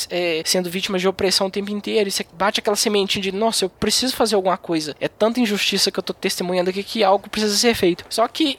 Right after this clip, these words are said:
isso aí acaba ficando misturado a um monte de outras questões, né? Os, os relacionamentos entre os personagens ali que você não conhece muito bem todos, você sabe que alguns já tiveram um passado, alguns têm envolvimento amoroso, você não sabe como isso vai afetar a dinâmica do grupo.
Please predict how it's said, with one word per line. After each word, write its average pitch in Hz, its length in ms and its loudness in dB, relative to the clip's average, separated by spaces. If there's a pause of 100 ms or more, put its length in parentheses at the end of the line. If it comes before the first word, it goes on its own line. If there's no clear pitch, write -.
isso 233 180 2
aí 247 80 4
acaba 254 300 -2
ficando 262 380 0
misturado 240 720 0
a 220 180 -4
um 214 60 -6
monte 220 360 -2
de 240 80 -4
outras 233 260 -2
questões, 190 520 -2
né? 165 100 -4
Os, 165 260 -4
os 160 140 -6
relacionamentos 196 640 0
entre 214 180 -4
os - 80 -6
personagens 185 800 0
ali 170 140 -4
que - 80 -4
você 202 100 -2
não 208 140 2
conhece 190 420 0
muito 190 180 -4
bem 190 180 -2
todos, 202 360 0
você 196 100 0
sabe 196 220 0
que - 80 0
alguns 196 300 2
já 208 80 -2
tiveram 190 320 0
um 190 60 -8
passado, 185 500 2
alguns 190 320 -4
têm 196 300 -4
envolvimento 185 560 0
amoroso, 190 540 2
você - 100 0
não 202 60 -6
sabe 196 240 0
como 226 340 2
isso 202 220 -2
vai 190 260 2
afetar 196 460 0
a 202 40 6
dinâmica 190 440 0
do 185 100 -4
grupo. 202 420 -6